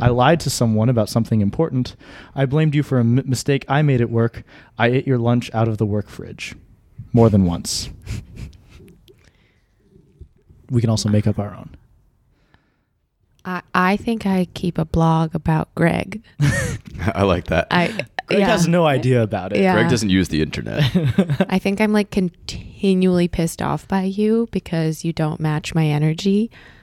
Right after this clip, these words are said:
Speaker 2: And I've just started to, like, write about it because that's, you know, it's my
Speaker 3: That seems like
Speaker 2: thing.
Speaker 3: something you would do.
Speaker 2: Indeed. W-, so where do I write that on the whiteboard? Just, just here?
Speaker 1: Yeah.
Speaker 2: Blog.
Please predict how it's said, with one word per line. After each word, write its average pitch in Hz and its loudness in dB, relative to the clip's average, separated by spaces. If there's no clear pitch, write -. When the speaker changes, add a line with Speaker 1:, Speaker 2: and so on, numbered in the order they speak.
Speaker 2:
And 175 2
I've 160 2
just 156 -2
started - -4
to, 170 0
like, 160 2
write 165 6
about 156 4
it - -2
because - -6
that's, - -6
you 170 -2
know, 151 2
it's - -4
my 156 2
Speaker 3:
That 123 0
seems 170 4
like 82 4
Speaker 2:
thing. 73 0
Speaker 3:
something 71 0
you 65 -4
would 52 -6
do. 55 -6
Speaker 2:
Indeed. 165 2
W-, 180 -4
so 214 -2
where 202 2
do 220 2
I 240 0
write 160 -2
that - -8
on 160 -6
the 156 -6
whiteboard? - -8
Just, - -8
just - 0
here? 160 -2
Speaker 1:
Yeah. - -8
Speaker 2:
Blog. 160 0